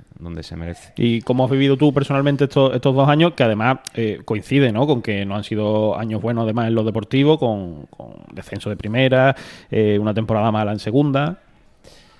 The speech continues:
Speaker 1: A ver, yo lo viví fatal, la verdad. Eh, en el día a día, pf,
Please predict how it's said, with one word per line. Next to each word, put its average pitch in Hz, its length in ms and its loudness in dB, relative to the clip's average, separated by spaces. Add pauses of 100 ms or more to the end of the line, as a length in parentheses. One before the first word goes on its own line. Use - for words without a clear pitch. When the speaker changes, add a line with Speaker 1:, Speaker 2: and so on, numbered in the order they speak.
(300)
Speaker 1:
A 95 60 -10
ver, 98 120 -2
yo 95 80 -2
lo 98 100 0
viví 101 200 0
fatal, 98 440 -4
la 90 100 -4
verdad. 90 400 -6
Eh, 82 680 -8 (300)
en 90 80 -12
el 87 160 -8
día 92 160 -4
a 95 80 -4
día, 92 840 -4
pf, - 160 -20